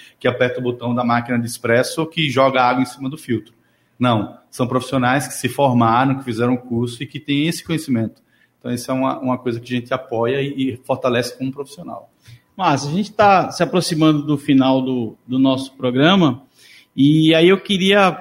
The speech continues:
Speaker 2: ao mesmo tempo que agradecer a, a participação, a presença de vocês, a disponibilidade de estarem aqui,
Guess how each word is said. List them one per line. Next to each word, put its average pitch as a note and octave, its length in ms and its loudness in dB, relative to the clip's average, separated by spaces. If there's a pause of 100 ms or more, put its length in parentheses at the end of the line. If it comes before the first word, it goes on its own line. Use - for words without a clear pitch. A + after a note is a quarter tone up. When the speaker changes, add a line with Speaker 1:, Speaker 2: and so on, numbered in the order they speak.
(160)
Speaker 2:
ao C#3 120 -2
mesmo F3 240 2
tempo F3+ 220 -4
que - 100 -4
agradecer D3+ 640 2
a, C#3 140 2
a - 180 -8
participação, C#3 680 -4
a C3+ 60 -2
presença C3+ 400 -4
de C3+ 60 -8
vocês, C3+ 500 -6
a C#3 100 -2
disponibilidade C3 680 -2
de B2+ 60 -14
estarem C#3+ 280 -6
aqui, C3+ 460 -8